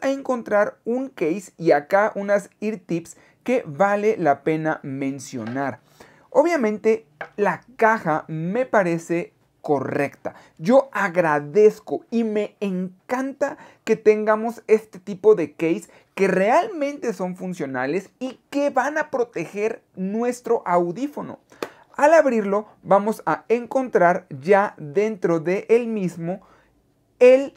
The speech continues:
I M junto con su cable. Quiero que te des cuenta que en este caso me viene con un cuatro punto cuatro Pentacon y lo puedes pedir con un tres punto cinco, aunque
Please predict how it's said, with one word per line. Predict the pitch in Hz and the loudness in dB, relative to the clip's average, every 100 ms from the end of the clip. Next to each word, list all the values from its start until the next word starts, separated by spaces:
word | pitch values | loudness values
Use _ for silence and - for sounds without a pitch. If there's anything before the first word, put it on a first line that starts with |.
| _ | _
I | 208 214 185 | -8 -4 -2
M | 185 190 | -2 -6
junto | - - 220 247 175 196 - _ | -16 -8 -6 -6 -2 -2 -2 _
con | 185 190 185 | 0 0 -2
su | 160 - 147 | -16 -12 -12
cable. | - 151 151 135 98 - _ _ _ | -4 0 0 0 -8 -12 _ _ _
Quiero | - 339 | -2 0
que | 320 | 0
te | 302 | 0
des | 247 254 | 0 0
cuenta | - 180 170 208 | -2 -2 0 -2
que | 175 | 0
en | 160 | 0
este | 180 233 | -2 -2
caso | 202 196 185 | 0 0 0
me | 151 | -2
viene | 170 185 | -2 -2
con | 175 156 | -2 -2
un | 180 | -2
cuatro | 175 175 - - | 0 0 0 -6
punto | 180 180 185 | -6 -4 -2
cuatro | 165 156 160 139 | 2 2 2 -4
Pentacon | - 135 135 156 214 233 - - _ | -4 -2 -2 -4 -4 -8 -18 -20 _
y | - 262 | 0 2
lo | 254 247 | 2 4
puedes | 226 233 | 2 2
pedir | - 175 214 | -2 -4 -2
con | 202 185 | -4 -4
un | 196 | -4
tres | 170 175 | -4 -4
punto | - 156 151 143 | -6 -10 -8 -8
cinco, | - 202 185 131 - | -8 -10 -10 -12 -6
aunque | 170 170 208 214 233 240 | 0 0 0 -4 -6 -8